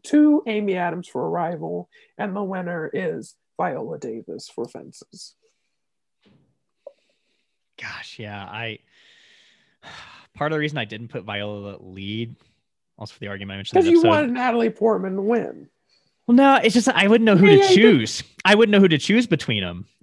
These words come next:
Speaker 2: Uh, like, I, I, I would have to do what Christian did, probably go with a tie, honestly.
Speaker 1: And you know what?
Speaker 2: But
Speaker 1: There's no rules here.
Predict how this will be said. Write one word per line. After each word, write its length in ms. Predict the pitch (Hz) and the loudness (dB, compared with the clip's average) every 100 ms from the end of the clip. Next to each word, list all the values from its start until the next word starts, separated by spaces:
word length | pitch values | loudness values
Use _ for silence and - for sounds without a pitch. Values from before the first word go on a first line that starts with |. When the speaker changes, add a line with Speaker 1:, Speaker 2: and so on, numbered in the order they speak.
| - | -4
Speaker 2:
Uh, 320 | 135 131 127 - | 0 0 0 -2
like, 220 | 131 - - | -6 -4 -4
I, 300 | 143 135 - | -2 -2 -6
I, 380 | 123 131 113 - - - _ - | -6 -4 -6 -10 -18 -20 _ -6
I 120 | 123 | -2
would 60 | 156 | 0
have 100 | 143 | -2
to 60 | 127 | -2
do 100 | 123 | -4
what 100 | 101 | -4
Christian 240 | 139 - | -8 -6
did, 140 | 95 | -8
probably 200 | - 104 | -6 -6
go 100 | 98 | -6
with 120 | 98 92 | -10 -12
a 40 | |
tie, 440 | - 101 98 92 - | -10 -6 -6 -10 -16
honestly. 640 | 95 98 92 - 95 98 _ _ _ _ _ _ - | -14 -14 -16 -16 -16 -16 _ _ _ _ _ _ 0
Speaker 1:
And 360 | 311 269 247 | 0 0 -2
you 80 | 285 | 0
know 80 | 285 | 0
what? 100 | 277 | 0
Speaker 2:
But 80 | 302 | 0
Speaker 1:
There's 140 | 339 | 0
no 160 | 370 302 | 0 0
rules 280 | 226 214 - | 0 0 0
here. 260 | 240 311 | -2 -4